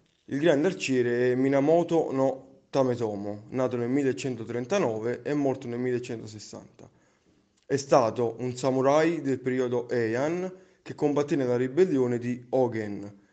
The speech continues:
Era figlio di Minamoto no Tameyoshi e il fratello di Yukie e Yoshitomo. Tametomo è noto nelle cronache epiche come un potente arciere, il più grande della storia giapponese.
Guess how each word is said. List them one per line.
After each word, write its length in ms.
Era 240
figlio 320
di 160
Minamoto 840
no 340
Tameyoshi 1040
e 120
il 60
fratello 480
di 280
Yukie 960
e 140
Yoshitomo. 800
Tametomo 760
è 100
noto 680
nelle 200
cronache 600
epiche 880
come 220
un 80
potente 340
arciere, 500
il 140
più 160
grande 720
della 280
storia 260
giapponese. 640